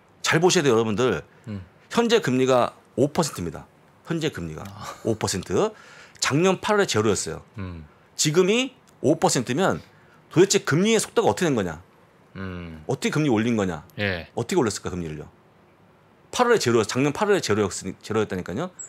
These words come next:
Speaker 1: 팔월, 팔월에 제로였는데 지금이 오 퍼센트입니다, 금리가.
Speaker 2: 일 프로씩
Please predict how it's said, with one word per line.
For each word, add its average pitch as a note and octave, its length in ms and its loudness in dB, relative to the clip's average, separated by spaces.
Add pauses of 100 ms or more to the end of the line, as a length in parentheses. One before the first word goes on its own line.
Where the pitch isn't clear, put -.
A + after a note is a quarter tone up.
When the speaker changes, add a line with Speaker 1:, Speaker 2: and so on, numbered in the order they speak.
(640)
Speaker 1:
팔월, A3+ 340 2
팔월에 A3 260 2
제로였는데 C3 440 2
지금이 D#3+ 360 0
오 A2 160 2
퍼센트입니다, G#2+ 400 -6
금리가. F#2 260 -4
Speaker 2:
일 - 40 -10
프로씩 G3 340 -12